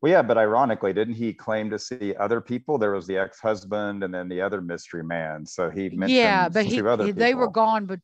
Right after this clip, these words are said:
Speaker 2: they were gone before the murders happened 'cause he beat 'em up and ran 'em out.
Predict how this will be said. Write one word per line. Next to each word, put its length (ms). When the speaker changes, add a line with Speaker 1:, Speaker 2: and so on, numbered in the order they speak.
Speaker 2:
they 160
were 140
gone 280
before 240
the 80
murders 340
happened 300
'cause 140
he 160
beat 220
'em 100
up 160
and 100
ran 180
'em 100
out. 160